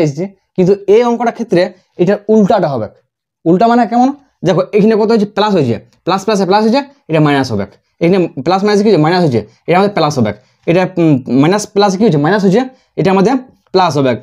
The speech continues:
আর এটা মাইনাস মাইনাসে প্লাস হয়েছে, এটা আমাদের কি? মাইনাস হবে। তো এবারে যদি বলো যে কোথায় কাজে লাগবে, দেখো, দুটো চিহ্ন দিয়ে আছে। দেখো, এ-, এখানে, দেখো, এখানেও একটা চিহ্ন দিয়ে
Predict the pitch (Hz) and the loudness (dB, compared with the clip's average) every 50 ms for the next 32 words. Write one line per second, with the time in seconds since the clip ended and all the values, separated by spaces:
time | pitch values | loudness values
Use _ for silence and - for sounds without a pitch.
0 | - - 151 156 156 165 180 170 151 151 170 185 180 196 190 185 - - 180 190 | -4 -2 0 0 2 2 2 2 2 0 0 0 0 0 0 0 0 0 0 2
1 | 180 170 175 196 196 196 185 190 220 247 294 - _ _ _ _ _ - 127 143 | 2 2 2 2 2 0 0 0 0 0 -2 -6 _ _ _ _ _ -2 0 0
2 | 151 147 127 135 110 104 - - _ _ _ _ _ - 165 - - - 180 190 | 0 0 0 -2 -4 -4 -6 -12 _ _ _ _ _ -2 -2 -2 0 0 0 2
3 | 214 220 220 202 202 226 214 214 220 202 208 208 190 214 214 202 208 220 214 214 | 2 2 2 2 2 2 2 2 2 0 0 -2 -2 -2 -2 0 0 0 2 0
4 | 226 262 269 - _ _ _ _ - - 165 180 165 156 175 220 214 - - _ | 0 0 -4 -6 _ _ _ _ -8 -4 -2 0 0 0 0 -2 -2 -4 -8 _
5 | _ _ _ _ - 160 - 202 180 190 175 208 202 185 170 147 117 113 104 - | _ _ _ _ -10 -4 0 2 2 4 4 2 2 2 2 0 -2 -6 -12 -16
6 | _ _ _ _ _ _ - 156 151 170 - 180 196 - - - 185 165 143 135 | _ _ _ _ _ _ -6 -4 -4 -4 -4 -6 -8 -4 -2 0 0 2 2 0
7 | 113 98 - _ _ - 156 175 185 156 170 202 202 190 - 214 170 185 185 220 | -2 -4 -8 _ _ -4 -2 0 0 2 2 0 -2 -4 -4 -2 0 2 2 2